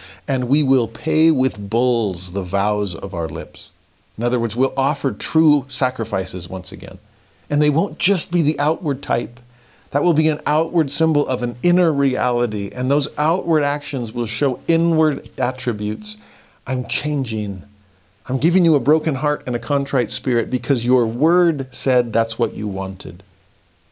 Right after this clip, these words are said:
So please take away my iniquity. He will.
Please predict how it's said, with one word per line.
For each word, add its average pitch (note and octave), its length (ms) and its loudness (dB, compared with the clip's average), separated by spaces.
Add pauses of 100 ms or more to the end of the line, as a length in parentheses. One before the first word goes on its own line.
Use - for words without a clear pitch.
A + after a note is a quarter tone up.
(160)
So - 240 -10
please C3 500 -2
take A2 240 -6
away F#2+ 260 -4
my F2+ 200 -6
iniquity. - 500 -12 (1080)
He - 160 -6
will. A#2+ 440 -2